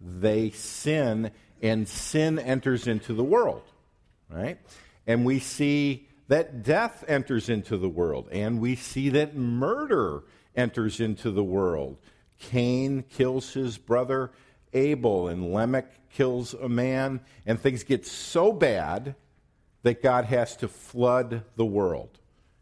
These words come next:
And he destroys all of humanity except for one family, Noah and his family. But, uh, we see that Noah is a sinner also, and his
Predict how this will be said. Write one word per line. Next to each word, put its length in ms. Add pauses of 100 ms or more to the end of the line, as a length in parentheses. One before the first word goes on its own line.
(100)
And 160
he 120
destroys 560
all 280
of 120
humanity 600
except 360
for 100
one 220
family, 400
Noah 420 (100)
and 140
his 180
family. 480 (680)
But, 480 (300)
uh, 200
we 120
see 160
that 180
Noah 560 (120)
is 200
a 160
sinner 640 (240)
also, 720 (520)
and 300
his 420